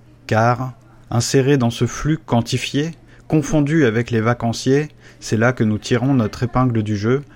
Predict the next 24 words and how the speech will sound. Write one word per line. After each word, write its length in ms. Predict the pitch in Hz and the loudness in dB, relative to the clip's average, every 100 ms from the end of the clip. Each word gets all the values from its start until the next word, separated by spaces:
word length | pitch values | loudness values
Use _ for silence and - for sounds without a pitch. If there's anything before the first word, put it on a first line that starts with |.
| - - | -16 -4
lorsque 240 | 113 - | -4 0
nous 180 | 110 110 | 0 2
rencontrons 680 | 123 131 - 117 - 120 131 | 0 -2 -2 -2 -2 0 4
l'étranger 640 | 123 139 135 120 113 127 | 4 2 -2 -2 0 -2
pour 200 | - 117 | 0 -4
qui 240 | - 127 131 | -2 -2 0
nous 220 | 113 117 | 2 0
sommes 400 | - 113 117 117 - | 0 0 2 -2 -2
un 160 | 117 | 0
étranger. 540 | 110 - 101 95 110 98 - - - - - - - - | 0 -2 -8 -8 -10 -14 -20 -20 -20 -20 -20 -20 -20 -18
C'est 200 | - 113 | -2 2
là 160 | 123 131 | 2 2
que 120 | 113 | 0
nous 140 | 101 | -2
pouvons 380 | 98 117 110 139 | -2 -4 0 -2
saisir 500 | - 120 110 135 131 | 0 0 2 2 2
une 200 | 117 127 - - - | 2 2 -2 -16 -16
singularité. 800 | - 143 120 120 104 101 - - - - - - | -4 0 2 2 0 -2 -6 -10 -10 -20 -20 -14
C'est 200 | - 110 | -2 2
là 160 | 113 131 | 2 0
que 100 | 113 | -2
nous 160 | 101 | -2
pouvons 420 | 95 107 104 127 | -4 -6 -2 0
défaire 640 | 123 113 - 123 131 135 | 2 0 0 0 2 0